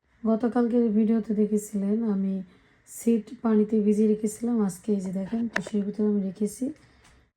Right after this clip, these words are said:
বক্সে already আমি এখানে রেখেছি চারটা প্যাকেট। একটা হচ্ছে পুঁই শাক, আর একটা হচ্ছে লাল মরিচ, একটা হচ্ছে কালো মরিচ, আর একটা হচ্ছে বেগুনের, আহ, সিড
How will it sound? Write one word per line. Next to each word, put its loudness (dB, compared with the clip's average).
বক্সে -4
already -2
আমি -2
এখানে -4
রেখেছি -6
চারটা -6
প্যাকেট। -4
একটা -6
হচ্ছে -6
পুঁই 0
শাক, -4
আর -4
একটা -6
হচ্ছে -6
লাল -2
মরিচ, -4
একটা -8
হচ্ছে -6
কালো -4
মরিচ, -2
আর -4
একটা -8
হচ্ছে -6
বেগুনের, -2
আহ, -4
সিড -6